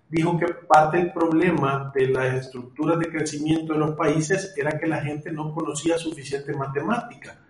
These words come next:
Y cuando se refería a eso, eh, él trató de explicarlo de esta manera, que la gente no se sienta a calcular números lo suficiente. Entonces, yo, nos hemos sentado aquí con miles de gentes, y de verdad se lo digo, con miles de gentes.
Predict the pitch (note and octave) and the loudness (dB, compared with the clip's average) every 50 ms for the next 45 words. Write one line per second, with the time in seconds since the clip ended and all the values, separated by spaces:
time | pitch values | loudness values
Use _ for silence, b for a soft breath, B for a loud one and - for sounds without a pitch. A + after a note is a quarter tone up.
0 | b b b b b b b b b _ _ - E3 E3 F3+ E3+ D#3+ E3 E3 D#3+ | b b b b b b b b b _ _ -8 0 6 6 8 8 8 6 6
1 | F3 E3+ D#3+ D#3+ - D#3+ D3 D3+ - F#3+ F#3 F3+ F3 G3 A#3+ B3 - - C4+ C4+ | 6 6 6 6 6 6 6 8 8 8 10 10 10 8 8 6 4 4 2 0
2 | C4+ C4+ C4+ C4 - - _ _ _ _ _ E3+ E3 D#3+ D#3+ D#3 D#3+ D#3+ F3 F3 | 0 -4 -8 -10 -12 -16 _ _ _ _ _ -2 2 4 4 4 4 4 4 4
3 | F3 F3 - G3+ F#3+ F#3+ F#3+ F#3+ F#3+ G3 G3 F#3+ - - G3+ G3 - - - G3 | 2 4 6 6 8 8 8 8 8 10 8 8 6 2 0 0 0 6 8 8
4 | F#3+ G3 G#3+ G#3+ G3 E3 D#3 - - - D#3 E3 F3 F3+ G3+ A3+ A3 - G3+ - | 8 10 8 8 8 8 6 4 2 0 0 0 2 4 4 4 4 2 0 -2
5 | - D3+ D3+ D3 C#3+ - A#2+ D3 E3+ F#3 F#3+ - - G#3 G3 F#3 E3 E3 F3 F3+ | -4 -2 0 0 0 0 0 0 0 0 0 0 0 0 0 0 0 0 0 0
6 | F3+ - F#3+ F3+ - - - - F3+ F#3 F#3 G3+ G3 - - G3+ F#3+ - - - | 0 -2 -4 -4 -4 -6 -6 -4 -2 -2 -2 -2 -2 -4 -4 -4 -4 -4 -6 -6
7 | D3+ D3+ D3+ D#3 D3+ D3+ D#3 D#3 D3+ D3 D3+ F3 F#3+ F#3+ G3 G3 - - - F3 | -4 -4 -4 -4 -6 -4 -2 0 0 2 2 2 4 4 2 0 0 -6 -6 0
8 | F#3 F#3+ G#3 A#3 C#4 D#4+ - B3 G3 D#3+ C#3+ C3+ C3 C#3 - - - D#3+ D#3 D#3 | 2 4 6 8 8 8 8 6 6 6 4 4 2 0 -4 -2 0 2 4 6
9 | D#3 D3+ D#3 C#3+ C3+ - D3+ D3 - - - B3+ C4 B3+ A3 F3 - - B B | 6 4 2 0 -4 -8 -8 -6 -6 -4 -2 0 2 2 2 2 0 -2 B B
10 | B B B B B B B B B B B B B - - F3+ F#3+ F#3+ F#3 D3+ | B B B B B B B B B B B B B -2 4 6 6 8 8 6
11 | B2+ - - - - - - _ _ _ _ _ _ C#3+ C3+ - - - - A3+ | 4 4 0 -6 -10 -16 -20 _ _ _ _ _ _ -12 -10 2 4 8 10 10
12 | B3+ - - - - F3 F3 E3+ E3+ G3 G3+ A3 G3+ G#3 G#3 G#3 A3 A3 A3 A3 | 10 8 6 2 0 0 0 4 6 6 8 8 8 6 4 6 6 6 8 8
13 | G#3+ G#3+ - - - - - - - D#3 D#3 - A3+ G#3 - G#3 G#3 G#3 G#3+ A3+ | 6 4 2 -4 -8 -12 -12 -4 -4 -2 -2 0 -2 -2 2 4 4 6 8 6
14 | A#3 A#3 B3+ C4 C#4 D4 D4 D4 C#4+ - A#3+ G3+ F3 E3 E3 E3+ G#3+ G3+ E3 - | 6 6 6 6 6 8 8 8 8 8 8 6 6 6 4 6 6 4 4 2
15 | - - E3 - - - D#3 C#3+ D3 C#3 C#3+ C3+ D#3+ F#3+ G3 - G#3+ G3 - - | -2 -4 -8 -10 -6 -2 2 4 4 4 4 2 2 2 2 2 2 0 2 2
16 | A3 A3+ A#3 G#3+ - F#3 E3+ D#3+ D#3+ F3 G3 G3 F#3+ F#3 F3 E3 E3 E3+ F3+ E3 | 2 2 2 2 0 0 -2 -2 0 2 2 2 2 2 2 0 0 0 0 0
17 | D3 - - - - | 0 -2 -6 -10 -12